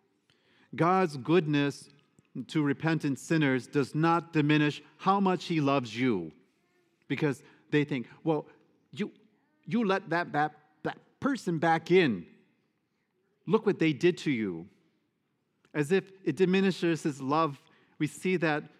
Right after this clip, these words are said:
with the elder son. The father says, "Everything I have is yours.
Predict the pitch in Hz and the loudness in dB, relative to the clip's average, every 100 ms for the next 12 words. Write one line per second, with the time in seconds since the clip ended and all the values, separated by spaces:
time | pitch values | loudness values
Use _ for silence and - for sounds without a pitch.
0 | _ - 151 156 - 151 156 156 139 - | _ -2 -2 -2 -4 0 0 -2 -4 -2
1 | 175 143 107 107 165 165 165 151 170 151 | 0 0 -2 -6 -6 -4 -4 0 0 0
2 | - - _ _ _ _ _ _ _ _ | -6 -20 _ _ _ _ _ _ _ _
3 | _ _ _ _ _ 180 202 226 202 190 | _ _ _ _ _ 0 2 2 2 0
4 | 180 135 - - 214 208 160 160 131 120 | -2 -4 -6 -4 -2 -2 -2 -4 -6 2
5 | 202 220 147 98 90 - - | 4 6 4 0 -6 -14 -20